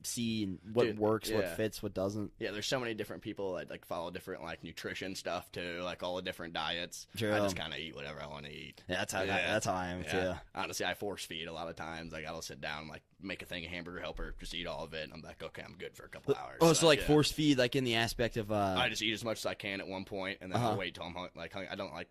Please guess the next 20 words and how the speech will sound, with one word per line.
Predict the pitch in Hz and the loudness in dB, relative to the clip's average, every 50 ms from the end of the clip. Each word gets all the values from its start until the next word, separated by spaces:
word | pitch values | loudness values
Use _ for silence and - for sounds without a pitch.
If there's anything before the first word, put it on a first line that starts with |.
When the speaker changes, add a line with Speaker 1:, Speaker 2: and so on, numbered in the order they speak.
| - 90 | -14 -14
Speaker 2:
plan | - - 120 95 87 92 | -10 -6 -4 -4 -2 -2
out | 95 92 78 | -4 -4 -4
my | 90 95 | -6 -8
meals | 90 90 92 98 92 90 90 95 - | -6 -6 -6 -6 -6 -6 -8 -8 -10
or | 90 | -10
meal | 82 90 92 92 | -8 -8 -8 -8
prep, | 87 - 90 87 80 82 | -8 -8 -8 -8 -4 0
which | 120 123 | 4 6
I | 135 143 | 6 6
probably | 127 123 120 113 110 | 8 8 8 8 10
Speaker 1:
Okay, | 110 107 | 10 10
Speaker 2:
should, | 117 - | 10 10
Speaker 1:
yeah. | - 139 123 120 | 10 10 8 6
Speaker 2:
you | 123 127 | 4 2
know, | 123 120 | 2 2
like, | 120 117 113 | 2 2 2
that'd | - 120 110 - | 0 -2 -2 0
probably | 117 113 104 101 | 0 0 0 0
help, | 101 107 107 101 98 92 - | 0 0 0 0 0 -2 -4
but | 87 87 85 82 - | -4 -4 -4 -6 -8